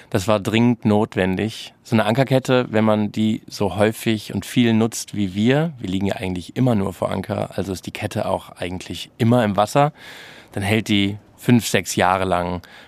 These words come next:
bis sie anfängt zu rosten und dann dementsprechend immer kleiner wird und irgendwann dann halt nicht mehr sicher ist und eventuell brechen könnte. Wir mussten also die Ankerkette gerade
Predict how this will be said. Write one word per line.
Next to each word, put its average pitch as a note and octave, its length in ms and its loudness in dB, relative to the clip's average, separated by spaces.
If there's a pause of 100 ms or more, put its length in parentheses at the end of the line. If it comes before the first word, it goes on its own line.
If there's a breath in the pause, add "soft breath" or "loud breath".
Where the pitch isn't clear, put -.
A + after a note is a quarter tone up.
(140 loud breath)
bis - 200 -4
sie G#2+ 140 -2
anfängt F#2 460 -2
zu - 140 -6
rosten F#2 600 -2 (240)
und F#2 260 -4
dann F#2 460 -4
dementsprechend F#2+ 480 -6
immer F#2 160 -2
kleiner F#2 460 0
wird - 360 -8 (440 loud breath)
und G2 160 -2
irgendwann G2 280 2
dann F#2 300 -2
halt F#2 260 -4
nicht F#2+ 160 -4
mehr F#2+ 140 0
sicher - 240 -2
ist F#2 260 -8
und F#2 380 -8
eventuell F#2 340 -6
brechen F#2+ 320 -4
könnte. F#2 400 -6 (340)
Wir A#2 60 4
mussten A#2 240 2
also G2+ 140 2
die G2+ 100 0
Ankerkette G2+ 480 0
gerade F#2+ 480 2